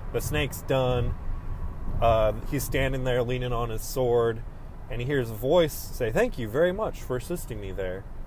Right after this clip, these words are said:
And he turns around and he's like, "Who's, who said that?" And he hears the voice say, "I did."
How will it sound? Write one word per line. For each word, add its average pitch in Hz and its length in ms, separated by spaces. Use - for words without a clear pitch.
And 113 240
he 113 260
turns 139 320
around 117 340
and 113 220
he's 113 120
like, 110 160
"Who's, 247 320
who 240 120
said 247 300
that?" 101 220
And 104 340
he 110 60
hears 123 200
the 113 60
voice 113 260
say, - 360
"I 247 260
did." 104 260